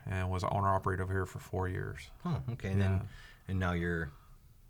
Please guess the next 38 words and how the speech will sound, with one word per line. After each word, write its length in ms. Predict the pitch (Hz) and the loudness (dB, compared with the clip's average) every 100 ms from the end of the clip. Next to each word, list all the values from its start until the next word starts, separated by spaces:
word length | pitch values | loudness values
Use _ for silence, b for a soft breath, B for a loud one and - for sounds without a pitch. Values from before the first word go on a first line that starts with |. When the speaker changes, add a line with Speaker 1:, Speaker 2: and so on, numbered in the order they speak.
| - 113 | -10 -2
Speaker 1:
Yeah, 140 | 98 | 0
Speaker 2:
yeah, 180 | 90 95 | 0 0
Speaker 1:
working. 320 | 92 90 82 | 0 0 0
Speaker 2:
instructor 480 | 90 92 110 98 104 | 0 4 4 4 2
and 100 | 92 | 2
then 140 | 92 | 2
working 260 | 90 87 85 | 2 0 0
up 120 | 87 | 0
back 100 | 131 | 2
around, 120 | 110 107 | 4 6
Speaker 1:
Right, 440 | 104 98 98 95 | 8 8 6 4
Speaker 2:
yeah. 120 | 92 | 2
Speaker 1:
right. 320 | 95 95 95 82 | 2 2 0 0
Yeah, 200 | 95 95 | 0 2
now 240 | 98 98 | 4 4
I 40 | 98 | 4
do 160 | 98 | 2
the 120 | 95 95 | 2 0
additional 440 | 95 98 - 95 | 0 -2 -2 -4
training. 480 | - 101 95 92 92 | -2 -2 -2 -2 -2
Speaker 2:
Same 260 | - 175 151 | 4 8 10
with 100 | 127 | 8
me. 120 | 117 | 8
I 80 | 117 | 6
was 180 | 131 101 | 6 6
late 180 | 117 - | 4 4
nineties, 400 | 107 107 104 - | 0 0 -2 -4
it 180 | 120 127 | -10 -6
was 140 | 131 | -2
like 120 | 135 120 | 0 0
ninety-seven, 840 | 120 120 107 - 117 113 113 101 - | 0 0 0 0 2 2 0 -2 -2
ninety-eight, 360 | 107 107 101 98 | 0 2 4 4
Speaker 1:
Right. 260 | 98 98 | 4 0
Speaker 2:
something 260 | - 101 107 | -2 -4 -2
like 180 | 98 - | -2 -2
that. 280 | 95 98 - | -2 -2 -2
Uh, 40 | 101 | -4
again, 520 | 107 113 113 101 90 | -2 0 2 2 0